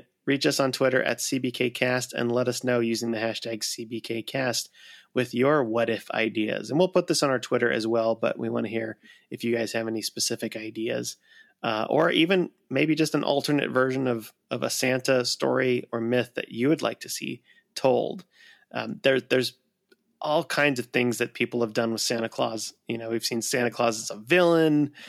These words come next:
We've seen Santa Claus as a horror. We've seen, you know, hilarious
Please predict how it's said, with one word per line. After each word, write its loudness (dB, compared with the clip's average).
We've 2
seen -2
Santa -2
Claus -2
as -6
a -16
horror. 2
We've 2
seen, -2
you -2
know, 0
hilarious 0